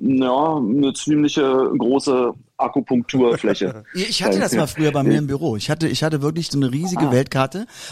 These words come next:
Speaker 2: auf so eine, auf so Styropor,
Speaker 1: Ja.
Speaker 2: äh, äh, geklebt und hab mir überall so kleine, ähm, Stecknadeln mit so bunten Farben so reingemacht. Und das war ziemlich pixelig. Also, n-, definitiv.
Speaker 1: Ja.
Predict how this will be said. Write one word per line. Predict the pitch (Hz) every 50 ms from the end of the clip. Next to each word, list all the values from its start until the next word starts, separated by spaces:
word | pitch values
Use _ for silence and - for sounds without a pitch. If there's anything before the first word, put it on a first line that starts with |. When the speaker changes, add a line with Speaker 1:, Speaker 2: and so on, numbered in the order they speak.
| -
Speaker 2:
auf | - 127 -
so | - - 143
eine, | 135 139 135 131 127 -
auf | 120 110
so | - 123
Styropor, | - - - 123 104 101 98 104 175 147 147 160 _ _ _ _ _ _ _ _ -
Speaker 1:
Ja. | 160
Speaker 2:
äh, | 131 127 123 - - 123 117
äh, |
geklebt | 113 113 - - - 120 117 131 156 - -
und | 131
hab | 131 127
mir | - 123 -
überall | - 160 180 220 220 233 196 - 135 135 135 139 139 135 123
so | 117 123 117 117
kleine, | 110 - - 117 110 117 123 131 135 139 131 127 127 127 123 - - - 139 123 _ -
ähm, | 113 110 110 -
Stecknadeln | - - - - - - - 135 113 104 104 127 131
mit | 123 110 -
so | - 123 110
bunten | 95 - 139 131 - 131
Farben | - - 143 151 170 175 160
so | 135 120
reingemacht. | 110 110 113 117 120 120 117 110 110 - _ - - - - -
Und | - 135 131 139
das | 139 120 120
war | 123 139 -
ziemlich | - - 190 190 208 208 214 - - - - - - _ _ _ _ _ _ -
pixelig. | - - - - - 117 90 95 - - - - - _ _ _ _ _ _ _ -
Also, | - 127 120 123
n-, | 127 123 - - 117 - - 117 120
definitiv. | 151 165 165 175 165 147 - - 107
Speaker 1:
Ja. | - 90 170 -